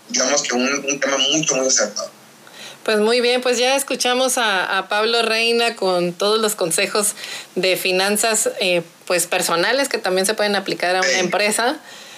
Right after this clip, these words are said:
Speaker 2: Y también, eh, compartió estos temas de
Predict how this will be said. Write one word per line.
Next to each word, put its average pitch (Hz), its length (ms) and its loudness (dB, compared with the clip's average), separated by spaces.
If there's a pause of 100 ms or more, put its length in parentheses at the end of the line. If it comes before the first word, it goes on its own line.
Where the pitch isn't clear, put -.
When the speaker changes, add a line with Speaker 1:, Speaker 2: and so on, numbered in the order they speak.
(380)
Speaker 2:
Y 196 280 0
también, 202 720 2
eh, 175 320 0
compartió 196 640 0
estos 220 320 0
temas 214 400 0
de 175 400 0